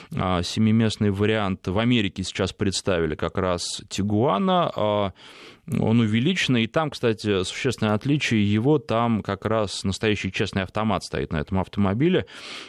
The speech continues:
Ну вот, у нас пока не слышал, чтобы что-то подобное планировалось делать. Кстати, вот пишут у нас, э, «Я думаю, Volkswagen так торопится с Тигуаном, чтобы успеть перехватить покупателя у Шкоды Кодиак.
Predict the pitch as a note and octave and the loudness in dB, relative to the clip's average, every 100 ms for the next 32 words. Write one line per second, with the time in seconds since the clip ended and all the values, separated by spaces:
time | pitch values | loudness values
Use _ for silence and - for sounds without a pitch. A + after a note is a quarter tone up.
0 | - - G2+ C3+ A#2 F#2+ F2 G2+ B2+ D#3+ | -10 0 2 4 4 2 2 2 2 2
1 | - - G2+ A2+ D3 C#3+ D#3+ C3+ G2 - | -2 -6 -6 -2 0 2 0 0 -2 0
2 | F#2+ F#2 - G#2+ - G#2 G2 A#2+ A#2+ G#2+ | -2 -2 -2 -2 -2 -2 0 0 2 2
3 | - _ G#2 G#2+ A2 A2 A2 F#2+ F2+ F#2 | -2 _ 0 2 4 4 4 2 2 0
4 | F2 D#2+ G1+ - - - - - E3 D3 | -2 -4 -4 -6 -12 -12 -10 -2 0 0
5 | C3+ F3 - C3+ D#3+ A3+ - - C3 A#2+ | 2 0 0 0 2 2 0 -4 0 2
6 | A2+ G2+ - A2+ A#2 C3+ D#3+ D3+ C3+ A#2 | 2 0 -4 -4 -2 0 2 4 2 0
7 | B2 - C#3+ B2 B2 - C3 B2+ - A2 | -4 0 2 2 0 0 2 2 0 -4
8 | B2 B2 D#3 F3 C3 - A2+ A#2 - B2 | 0 2 2 2 0 -2 -4 -2 -2 -2
9 | - - A#2+ - - A#2+ A#2+ D3 D#3+ D3+ | -2 0 -2 -4 -6 -2 0 2 0 2
10 | B2+ A#2+ G#2+ A#2 A2 F#2 - C#3+ B2 - | 0 2 2 2 2 0 -2 0 0 -2
11 | C3 B2 A#2 F#2 - | -4 -2 0 0 -2